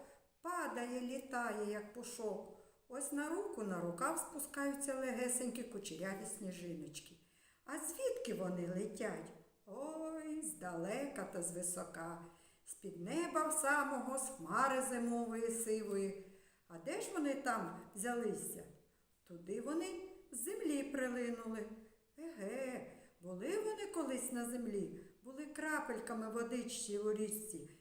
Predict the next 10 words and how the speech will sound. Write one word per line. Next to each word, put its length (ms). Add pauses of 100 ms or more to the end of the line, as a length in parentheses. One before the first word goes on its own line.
(180)
В 40
землі 480
й 260
на 100
землі. 640 (360)
Сонечко 800
пригріло, 920 (340)
вода 600
почала 460
парувати, 800